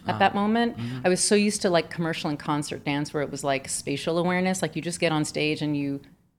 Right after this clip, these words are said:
Speaker 1: sense each other and your spacing.
Speaker 2: Yeah.
Speaker 1: So the idea of, like, learning a show by numbers essentially was, like, blew my mind. I was like, "What?
Speaker 2: Mm-hmm.
Speaker 1: I have to learn this show by numbers?" And then, like,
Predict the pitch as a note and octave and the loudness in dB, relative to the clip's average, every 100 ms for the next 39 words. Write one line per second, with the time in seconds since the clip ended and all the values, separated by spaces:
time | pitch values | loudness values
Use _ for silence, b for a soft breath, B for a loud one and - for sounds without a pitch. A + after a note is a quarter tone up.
0 | _ _ _ - D#3 D#3 F3+ G#3 - G#3+ | _ _ _ -4 0 2 2 0 6 10
1 | A3 A3+ F#3 D#3 - D3 D3 F3 G#3 B3 | 10 10 8 4 0 -2 -2 -2 -2 -2
2 | A#3+ A#2+ G#2+ - - G3+ F#3+ F3+ D#3 F#3+ | -2 -6 -6 0 4 8 10 8 6 6
3 | G3+ F3+ E3+ D#3 - - _ D#3+ F3 F3+ | 6 6 4 4 -6 -20 _ 2 4 6
4 | G3 G3+ G#3 E3 D#3+ - - D3+ E3+ D3 | 6 4 2 -2 -2 0 2 2 4 2
5 | C#3+ C3+ D#3 G3 A3 A3 E3 F#3+ F#3+ - | 2 2 2 2 0 0 -2 0 0 0
6 | A3 A#3 F3 D#3+ D#3 C3 B2 - - - | 2 2 2 0 2 2 2 -4 -20 -10
7 | D3+ D3+ C3+ C#3+ C#3 B2 - - - - | -4 0 0 0 0 -2 -6 -8 -14 -18
8 | - A#3 - - B B A2 A2 F#3 F#3+ | -10 -10 -10 -16 B B -6 -4 0 2
9 | E3 F#3+ F#3+ - - F3 E3+ E3 E3+ G3+ | 2 2 2 0 0 2 2 2 4 4
10 | A#3+ F#3+ F#3 F3+ D#3 D#3+ | 6 4 2 2 0 -2